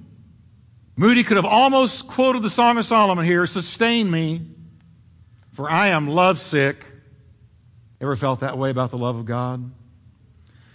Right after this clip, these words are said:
Something very similar to that happened to me when I got called. Very similar.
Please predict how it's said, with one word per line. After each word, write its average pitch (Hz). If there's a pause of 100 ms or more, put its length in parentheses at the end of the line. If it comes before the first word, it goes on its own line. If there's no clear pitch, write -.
(120)
Something 139
very 160
similar 170
to 110
that 107
happened 123
to 127
me 123
when 113
I 107
got 98
called. 87 (640)
Very 127
similar. 76